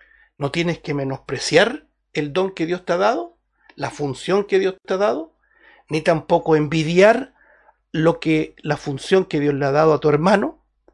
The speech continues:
sino que ser fiel porque tu hermano te necesita y tú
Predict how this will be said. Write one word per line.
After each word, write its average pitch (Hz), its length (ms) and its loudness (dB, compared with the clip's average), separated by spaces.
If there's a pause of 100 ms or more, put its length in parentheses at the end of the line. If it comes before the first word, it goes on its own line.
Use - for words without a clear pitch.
(320)
sino 151 340 -4
que 143 120 -10
ser 131 240 -10
fiel 196 540 0 (360)
porque 147 300 -4
tu 127 100 -8
hermano 165 420 0
te 143 120 -6
necesita 190 720 -8
y 143 140 -12
tú 165 420 -8